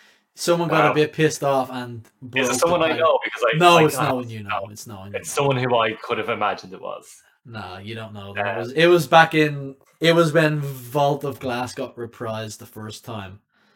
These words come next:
Speaker 1: and came back as part of Rise of Iron with the legendary primaries, or the exotic primaries.
Speaker 2: Mm.
Speaker 1: And someone got a bit pissed off and went out and smashed his patio furniture to pieces.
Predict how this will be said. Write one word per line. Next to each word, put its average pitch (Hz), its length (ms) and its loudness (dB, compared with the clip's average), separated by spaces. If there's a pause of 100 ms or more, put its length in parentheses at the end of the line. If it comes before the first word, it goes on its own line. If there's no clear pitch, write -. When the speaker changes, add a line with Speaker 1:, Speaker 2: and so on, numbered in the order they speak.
(220)
Speaker 1:
and 110 160 -12
came 113 220 -12
back 104 260 -8
as 107 120 -14
part 107 240 -10
of 101 120 -14
Rise 104 260 -12
of 101 100 -18
Iron 101 320 -10
with 101 180 -18
the 98 420 -16 (680)
legendary 110 680 -10 (120)
primaries, 127 680 -10
or 135 180 -2
the 123 420 -6
exotic 139 420 -2
primaries. 151 640 -4 (520)
Speaker 2:
Mm. 92 320 -18 (360)
Speaker 1:
And 131 180 -10
someone 226 460 6
got 190 180 6
a 185 80 4
bit 196 240 -4
pissed 180 300 0
off 147 340 0
and 139 200 -4
went 147 220 -4
out 139 240 -2
and 127 440 -10
smashed - 420 -10
his 110 140 -14
patio 113 400 -10
furniture 107 440 -16
to 110 100 -20
pieces. 110 540 -20